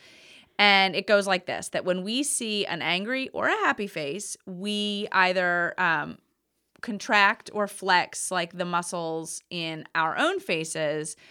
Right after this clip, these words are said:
to recreate that expression, like, to basically mirror that expression. And that somehow, um, helps us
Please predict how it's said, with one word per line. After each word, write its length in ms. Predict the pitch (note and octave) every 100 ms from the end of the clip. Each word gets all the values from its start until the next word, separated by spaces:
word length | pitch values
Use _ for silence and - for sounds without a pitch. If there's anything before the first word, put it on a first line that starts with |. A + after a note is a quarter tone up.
| - -
to 100 | G#3
recreate 800 | F#3 G#3 A#3+ - A3+ F#3+ F3 -
that 280 | F3 D#3 -
expression, 800 | D#3+ - - D#3+ D#3 - G2+ G2+
like, 220 | D#3 D3+ -
to 80 | F3+
basically 440 | F3+ F3+ F3+ E3+
mirror 440 | F3 F3+ E3+ D#3+
that 200 | D3 C#3+
expression. 760 | B2+ - B3+ C#4 - D3 C#3 - - - - _ G3+
And 260 | G3 G3
that 460 | F#3+ G#3+ B3+ B3+ _ _ _ _ _ _
somehow, 1000 | - - A3 A3+ A#3+ D#3 D3 D#3 G#3+ - -
um, 500 | F#3+ F3 D#3+ D#3 - -
helps 520 | F#3+ G3+ F#3+ - - -
us 640 | F#3 F3 E3 E3+ - -